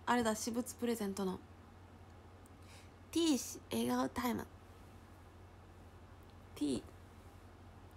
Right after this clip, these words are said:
やー、ササラ。<laughs> ササラティ。任務は、ん？部下は守る。任務も遂行する。どっ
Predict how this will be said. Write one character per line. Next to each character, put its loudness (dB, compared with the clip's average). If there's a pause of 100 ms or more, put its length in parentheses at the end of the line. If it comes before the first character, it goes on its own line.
(680)
や 2
ー、 6 (300)
サ 0
サ 6
ラ。 10 (1300)
<laughs> -10
サ 4
サ 6
ラ 8
テ -10
ィ。 -6 (1120)
任 6
務 8
は、 4
ん？ -4 (560)
部 4
下 8
は 8
守 6
る。 -8 (100)
任 6
務 8
も 6
遂 2
行 0
す 0
る。 -4 (800)
ど 6
っ 2